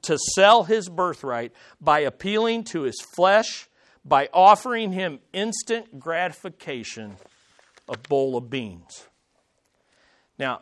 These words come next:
let me stop right here, because if you're thinking, you're like, "Well, I don't know if I want to be like either one of these guys," okay? But here's what I want you to understand. While Jacob's methods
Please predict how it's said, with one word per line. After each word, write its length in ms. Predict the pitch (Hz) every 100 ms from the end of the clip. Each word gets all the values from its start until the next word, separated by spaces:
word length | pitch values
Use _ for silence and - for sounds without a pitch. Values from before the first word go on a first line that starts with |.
| _
let 160 | 151 160
me 120 | 190
stop 440 | - - 226 240 247
right 220 | 240 214
here, 300 | 208 147 156
because 360 | 165 151 160
if 60 | 151
you're 120 | 151
thinking, 500 | 135 226 208 160 147
you're 120 | 156
like, 280 | 151 147 135 _ _ _ _ _ _
"Well, 140 | 131 185
I 60 |
don't 160 | 440 392
know 120 | 196
if 80 | 180
I 80 | 254
want 240 | 269 208
to 40 | 170
be 160 | 196
like 240 | 185 180 226
either 220 | 226 175
one 300 | 170 339 403
of 80 | 156
these 180 | 117
guys," 460 | 101 107 82 - - _ _ -
okay? 520 | 110 160 147 214 302 _ _ _
But 120 | 180 160
here's 220 | 302 320
what 120 | 349
I 60 | 302
want 260 | 277 269
you 80 | 262
to 60 | 240
understand. 580 | 226 - 254 233 101 - _ _ _ _ _ -
While 220 | 185 202
Jacob's 640 | 143 196 302 311 285 151
methods 720 | 170 208 285 185 139 - -